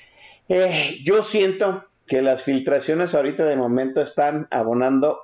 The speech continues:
las turbas inquisidoras de cada trinchera. Pero las turbas inquisidoras de cada trinchera no hacen inercia para un cambio, una in-, inercia para,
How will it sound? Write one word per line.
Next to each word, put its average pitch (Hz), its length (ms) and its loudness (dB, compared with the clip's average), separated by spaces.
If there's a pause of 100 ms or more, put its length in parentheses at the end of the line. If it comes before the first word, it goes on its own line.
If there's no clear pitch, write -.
(120)
las - 300 -2
turbas 156 440 0
inquisidoras 120 880 0
de 110 120 -2
cada 120 280 2
trinchera. 101 600 -4 (840)
Pero 120 180 2
las - 180 0
turbas 190 340 0
inquisidoras 151 680 0
de 156 140 -4
cada 151 320 0
trinchera 131 640 -2 (580)
no 151 840 0 (220)
hacen 147 440 -4
inercia 143 800 0
para 123 200 0
un 131 160 -2
cambio, 135 360 0
una 135 140 4
in-, 131 160 0
inercia 151 600 0
para, 117 540 0